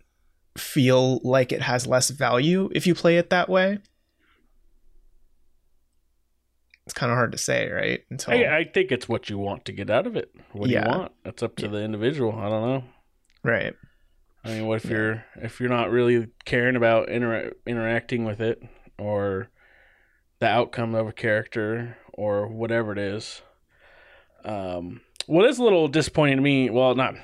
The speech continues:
Speaker 2: obviously I haven't played it, but it'd be interesting to know, like, like you said, there's the three options that everyone lives, everyone dies, or director's chair. It's like, man, how big of an impact do those choices have really anyway?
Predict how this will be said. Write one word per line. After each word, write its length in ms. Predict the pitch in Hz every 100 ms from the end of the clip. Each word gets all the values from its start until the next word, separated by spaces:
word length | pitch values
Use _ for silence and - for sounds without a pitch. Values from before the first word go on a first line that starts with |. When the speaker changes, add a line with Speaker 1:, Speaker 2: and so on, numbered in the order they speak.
| - -
Speaker 2:
obviously 260 | 113 110
I 20 | 113
haven't 160 | -
played 260 | - 98 92
it, 140 | 87 - _ - - -
but 80 | 139
it'd 80 | 131
be 160 | 143
interesting 440 | 147 143 131 - 123
to 40 |
know, 200 | 120 117
like, 440 | 110 107 - - - _ _ _ - - - - -
like 160 | 123 120
you 60 | -
said, 160 | 123
there's 200 | 107 107
the 120 | 113
three 240 | - 120 104
options 420 | 104 107 110 101
that 140 | 98
everyone 320 | 107 107 107 104
lives, 240 | 104 104
everyone 320 | 95 101 101
dies, 320 | 95 95 104
or 40 | 95
director's 460 | 98 98 - 110
chair. 460 | - 120 113 117 - _ - - - - _
It's 100 | -
like, 120 | -
man, 160 | 127 120
how 120 | 135
big 220 | 151 151 139
of 100 | 127
an 140 | 123
impact 340 | 123 123 113 -
do 60 |
those 140 | 110 101
choices 340 | 117 110 -
have 220 | 107 104
really 240 | 104 98 101
anyway? 360 | 104 104 107